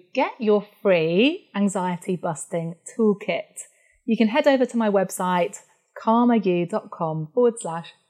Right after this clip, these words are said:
free, and enter your details there. And I'm gonna send you a free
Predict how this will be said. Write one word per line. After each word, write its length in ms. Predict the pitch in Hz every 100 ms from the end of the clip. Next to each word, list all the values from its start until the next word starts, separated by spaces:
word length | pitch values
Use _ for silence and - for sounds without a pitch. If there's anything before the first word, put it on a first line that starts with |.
| _
free, 480 | 170 156 165 262 269 - _ _ 185
and 140 | 185
enter 200 | 202 196
your 100 | 196 185
details 320 | 180 180 175
there. 300 | 170 165 202 - -
And 80 | 247
I'm 120 | 330
gonna 240 | 415 370 -
send 220 | 185 170
you 340 | 160 160 180 226
a 80 | 208 - -
free 560 | 214 208 202 208 220